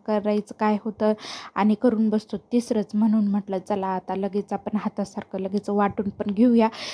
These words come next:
एकदा असं डब्यामध्ये वगैरे आपण, अ, भरून ठेवलं की मग,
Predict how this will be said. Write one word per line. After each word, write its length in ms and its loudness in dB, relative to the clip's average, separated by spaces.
एकदा 260 2
असं 300 0
डब्यामध्ये 640 2
वगैरे 320 -2
आपण, 420 -2
अ, 200 0
भरून 360 4
ठेवलं 380 -2
की 60 -2
मग, 220 -2